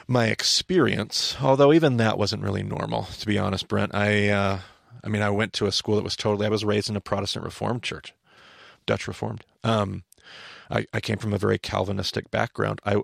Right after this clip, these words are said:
I went to a Bible college that couldn't be more opposite from that.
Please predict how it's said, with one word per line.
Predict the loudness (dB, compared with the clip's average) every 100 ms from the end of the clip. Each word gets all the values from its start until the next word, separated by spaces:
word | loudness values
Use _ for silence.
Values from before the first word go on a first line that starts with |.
| 0
I | 0
went | 2 -2 -2
to | -2
a |
Bible | 0 0 0
college | 0 -2 -2 -6
that | -6 -2
couldn't | -2 -2
be | -2 0
more | 2 2 0 0
opposite | -2 -2 -4 -8
from | -8 -10
that. | -8 -12